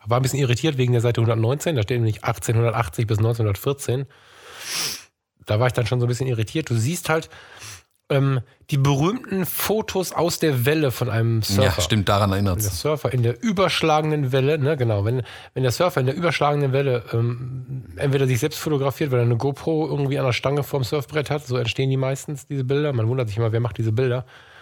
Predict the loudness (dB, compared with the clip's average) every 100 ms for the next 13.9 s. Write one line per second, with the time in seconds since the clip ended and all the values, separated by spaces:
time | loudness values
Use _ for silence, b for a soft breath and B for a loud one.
0 | B -8 -2 0 -2 0 0 0 -2 -2
1 | -2 -2 0 -2 -2 -4 -6 -2 -4 -4
2 | -4 -2 -4 -2 0 2 0 -2 -4 -2
3 | -4 -6 -4 -2 0 -4 -8 -6 -4 0
4 | 2 0 0 0 2 0 -2 -2 -6 -6
5 | -6 -4 -2 0 2 0 0 -2 -2 -6
6 | -6 B B B B B B -2 0 0
7 | 2 2 0 -2 -4 -6 -16 b b b
8 | b b b _ _ _ _ _ b b
9 | b _ -2 0 0 2 2 4 4 2
10 | 0 -6 _ _ -12 0 2 2 2 2
11 | 4 2 0 -4 -2 0 0 2 2 2
12 | 0 -2 -2 -2 0 -2 -2 -2 -2 -2
13 | -2 -2 0 0 0 0 0 -2